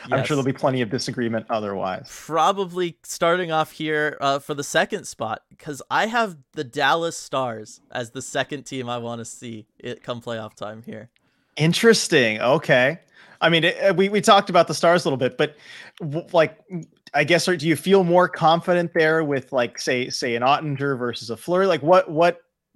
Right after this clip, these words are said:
Speaker 1: uh, makes that difference to you versus, like, a Colorado or Minnesota?
Speaker 2: It's the fact that Dallas, I feel like y-, the Kraken have done an okay job at,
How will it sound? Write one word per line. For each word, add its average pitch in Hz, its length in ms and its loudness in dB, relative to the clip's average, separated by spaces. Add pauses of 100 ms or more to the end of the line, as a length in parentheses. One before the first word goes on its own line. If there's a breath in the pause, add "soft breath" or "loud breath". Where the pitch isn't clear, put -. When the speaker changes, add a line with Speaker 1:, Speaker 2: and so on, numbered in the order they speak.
(300)
Speaker 1:
uh, 127 320 2
makes 156 300 -4
that 151 180 2
difference 147 320 -8
to 139 60 -8
you 123 80 -4
versus, 117 280 -8
like, 117 140 -8
a 110 60 -14
Colorado 113 480 -2
or 104 80 -6
Minnesota? 104 560 -10 (360)
Speaker 2:
It's 165 240 -10
the 175 100 -4
fact 196 320 0
that 160 160 -6
Dallas, 160 440 0
I 143 120 -6
feel 151 260 -6
like 139 360 -4 (160)
y-, 135 200 -20 (240)
the 147 100 -12
Kraken 180 340 -2
have 165 100 -12
done 170 180 -2
an 160 120 -8
okay 151 320 -6
job 131 300 -2
at, - 200 -8